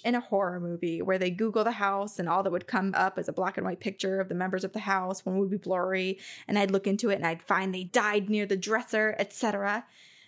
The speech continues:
Maybe I'd get a photo of the maid that worked there and thus solve the puzzle like an after-school special of the Famous Five. However, it wasn't as easy as that.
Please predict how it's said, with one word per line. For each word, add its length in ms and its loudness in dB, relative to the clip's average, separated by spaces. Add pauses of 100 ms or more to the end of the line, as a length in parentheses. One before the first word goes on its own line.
Maybe 240 4
I'd 140 0
get 100 4
a 40 2
photo 360 2
of 140 0
the 60 2
maid 460 0
that 160 0
worked 420 -4
there 360 0 (240)
and 180 4
thus 180 0
solve 600 2
the 80 2
puzzle 560 -2 (220)
like 120 2
an 180 2
after-school 540 -2
special 560 -2
of 160 -2
the 80 0
Famous 400 -2
Five. 400 -2 (480)
However, 460 2 (240)
it 120 0
wasn't 440 2
as 160 0
easy 260 2
as 80 -2
that. 320 -2